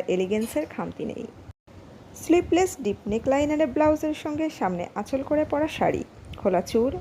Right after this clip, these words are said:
আর সাথে মানানসই মেকআপে অনন্যা সারা। এই বিশেষ দিনে মেয়ের পাশে সারাক্ষণ নীলাঞ্জনা। দাম্পত্য জীবনের টানাপোড়েন ভুলে সবার খুশিতে সামিল তিনি। মার্জার সরণির পাশে বসে সারার জন্য চিৎকার করলেন নীলাঞ্জনা। কেঁদেও ফেললেন মেয়েকে র‍্যাম্পে হাঁটতে দেখে।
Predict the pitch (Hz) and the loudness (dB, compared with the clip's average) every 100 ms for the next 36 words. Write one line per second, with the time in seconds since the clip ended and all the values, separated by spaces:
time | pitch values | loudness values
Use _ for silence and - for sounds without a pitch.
0 | - 196 170 175 170 170 170 208 285 277 | -6 -6 -4 -4 0 0 -2 -2 -4 -2
1 | 175 - - 170 - 185 196 285 - 147 | -2 -2 0 0 2 0 0 -2 0 2
2 | - - - - - - - - - 233 | 0 -4 -12 -20 -20 -20 -20 -6 2 4
3 | 196 269 359 339 349 370 247 185 185 185 | 4 4 4 2 0 2 4 2 2 2
4 | 185 320 - 185 160 - 311 285 165 160 | 2 -2 2 2 2 -2 -2 -2 0 -2
5 | - 165 - - - - - 170 165 160 | -4 -4 -4 -8 -18 -8 0 0 0 -2
6 | - 160 165 170 160 - 175 190 247 254 | -2 -2 -2 -2 -2 -2 0 2 4 4
7 | 262 262 277 294 190 170 - - - 233 | 2 0 0 0 0 -2 -4 -8 -6 -4
8 | 254 254 254 320 - 147 85 - - - | -4 -2 -4 -4 -4 -6 -6 -10 -14 -16
9 | - - - - - 262 294 330 - 330 | -16 -14 -14 -10 4 6 6 4 6 6
10 | 330 339 330 - 330 208 - - 202 220 | 4 2 0 0 -2 -2 -2 -2 0 0
11 | - 277 294 202 - 233 254 254 311 277 | -2 -4 -2 -4 0 0 4 2 2 0
12 | 165 160 165 160 - - - - - 202 | 0 -2 -4 -4 -4 -4 -10 -16 -4 2
13 | 175 156 - 180 180 285 330 170 170 160 | 4 4 4 0 2 0 0 0 0 0
14 | 156 - 277 180 - 110 - - - | 0 -4 -6 -6 -4 -4 -4 -6 -8